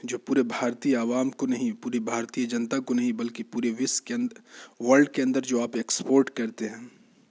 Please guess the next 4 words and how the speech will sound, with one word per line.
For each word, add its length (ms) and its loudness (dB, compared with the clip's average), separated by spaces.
जो 220 4
भी 220 2
एग्रीकल्चर्स 960 0
<clears throat> 0 -